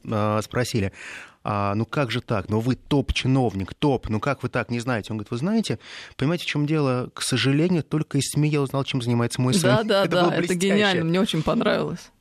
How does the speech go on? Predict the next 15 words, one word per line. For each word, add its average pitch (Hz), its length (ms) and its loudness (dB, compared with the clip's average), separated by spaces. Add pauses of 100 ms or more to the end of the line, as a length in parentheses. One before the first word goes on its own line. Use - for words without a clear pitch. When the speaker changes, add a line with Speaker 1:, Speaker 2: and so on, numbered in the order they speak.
(640)
Speaker 1:
А, 107 200 0
хорошо, 127 340 -4
если 160 180 -2
они 110 80 0
так 123 180 -4
не 113 80 0
общаются. 104 580 -4
При 127 200 -2
этом, 143 280 -2
а, 113 240 2
до 135 220 0
этого 113 240 -4
интервью 113 420 -4
он 120 140 -2
говорил: 120 420 -2